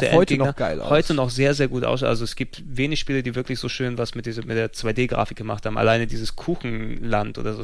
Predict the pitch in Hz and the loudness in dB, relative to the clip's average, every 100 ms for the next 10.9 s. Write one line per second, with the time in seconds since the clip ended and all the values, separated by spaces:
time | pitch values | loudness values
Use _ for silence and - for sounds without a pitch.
0 | 110 110 110 110 104 110 104 - 135 156 | -6 -6 -6 -8 -6 -6 -6 -4 0 0
1 | 135 117 110 113 110 107 110 110 110 117 | 0 0 0 2 0 -2 0 0 0 -2
2 | 110 151 - - - - - - - - | -4 -6 -8 -10 -6 -2 -2 0 -2 -2
3 | - 131 - 123 123 - 120 123 143 107 | -2 -4 -2 -2 0 0 2 0 0 -4
4 | - - 127 - - - 123 175 143 - | -4 -8 -12 -18 -16 -2 2 4 2 0
5 | 131 156 147 143 147 143 147 143 - 143 | 0 2 2 0 -2 -2 -4 -6 -6 -8
6 | - 131 160 117 151 196 196 - 139 - | -8 -10 -10 0 2 2 -2 -6 -10 -10
7 | - - 147 143 123 196 190 139 131 165 | -10 -8 -4 -4 -4 -4 0 2 2 -2
8 | - - 135 131 139 131 143 165 - - | -6 -4 -2 0 -2 -2 -4 -6 -10 -10
9 | - 135 139 - 127 156 165 165 196 185 | -12 -12 -12 -8 -4 -2 0 2 2 2
10 | 170 147 151 165 151 147 143 143 143 | 0 0 -4 -4 -6 -4 -2 -2 -4